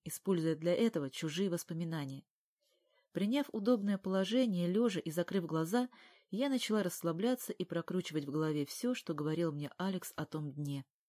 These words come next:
Представив перед глазами страницу календаря с датой двадцать третье августа две тысячи одиннадцатого года, я пыталась вообразить себя лежащей на мягком белом песке у моря. У подъезда к пляжу явственно представила табличку с нужным названием.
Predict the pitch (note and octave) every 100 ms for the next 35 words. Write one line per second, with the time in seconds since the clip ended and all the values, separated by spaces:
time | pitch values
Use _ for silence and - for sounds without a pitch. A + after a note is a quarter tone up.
0 | _ _ _ _ - F#3 F#3+ - C#4 C4
1 | A#3 G#3+ F#3+ G3+ G3 A3+ G3+ - F#3+ F#3+
2 | G3+ F#3 - F3 E3+ F#3+ A#3 B3 F3+ F3+
3 | F3 E3 D#3 E3+ F#3+ - E3+ F3+ F3 -
4 | - F3+ F3 C#3+ - C3+ C3+ F3 G3 F3
5 | D#3+ - F3 D#3 F3 D#3 - - D3 D3+
6 | A#3+ E3+ C#3+ - - _ _ G#3+ C4+ A#3
7 | A#3 A3+ - F#3+ F#3 F#3+ G#3 - F3+ F3+
8 | E3+ E3+ G3 - D#3+ E3+ F3 F3+ - D#3
9 | D#3 F3 D3 D3+ - - A#3 - F3+ E3+
10 | E3+ D3+ C3+ - _ _ _ _ _ -
11 | - G#3 C#4 A#3+ B3+ - C#4+ C4 F#3 E3+
12 | A#3+ - F#3+ F#3+ F3 - G#3 G#3 G3+ G3
13 | G3+ E3 D#3+ - D3 - E3 D#3 D3+ D#3+
14 | C#3+ D3+ D3+ C#3+ C#3+